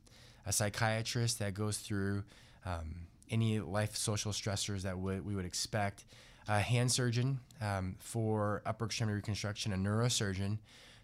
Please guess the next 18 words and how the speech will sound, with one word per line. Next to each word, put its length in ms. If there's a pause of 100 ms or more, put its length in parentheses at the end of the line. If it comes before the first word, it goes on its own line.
to 80
see 160
if 80
they're 120
a 60
candidate 520
for 140
any 120
type 340
of, 400 (100)
uh, 120
procedures 560
for 480 (240)
stimulating 460
the 80
spinal 340
cord. 380
So 240